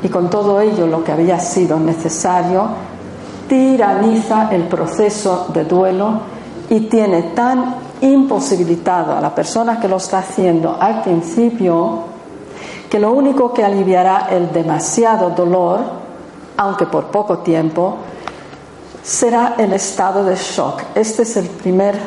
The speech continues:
la primera reacción después de la pérdida de lo que más queríamos y más necesitábamos. Ese estado de shock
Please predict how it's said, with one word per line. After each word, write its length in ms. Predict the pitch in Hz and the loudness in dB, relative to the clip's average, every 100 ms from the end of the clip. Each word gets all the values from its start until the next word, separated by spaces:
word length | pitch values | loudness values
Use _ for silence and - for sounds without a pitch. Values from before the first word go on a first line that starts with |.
| - - - | -10 -16 -6
la 120 | 185 | -4
primera 640 | 185 185 196 208 208 208 208 - - - - | -2 0 2 2 0 -2 -10 -14 -18 -12 -2
reacción 920 | 190 165 170 - 196 185 185 143 - | 0 0 -2 -2 0 2 2 -2 -6
después 380 | 165 - 165 165 | -6 -2 -2 -2
de 80 | |
la 80 | 160 | -4
pérdida 400 | 160 190 180 190 | 0 0 0 0
de 200 | 180 170 165 - | 0 -2 -4 -4
lo 200 | 190 170 | -2 -2
que 140 | - | -2
más 420 | 170 175 160 - - | 0 0 -2 -4 -4
queríamos 580 | 175 170 175 175 170 - | -2 2 2 2 -2 0
y 80 | 165 | 2
más 300 | 156 151 - | 2 0 -6
necesitábamos. 1040 | 156 - 139 139 135 - - - - - - - - - - - - | -8 -8 -6 -4 -4 -6 -12 -14 -14 -14 -16 -18 -18 -18 -18 -18 -8
Ese 240 | - 220 269 | -2 0 0
estado 500 | - 214 196 185 160 | 0 0 0 2 0
de 80 | 165 | -2
shock 500 | - 202 220 - | -2 -2 0 -2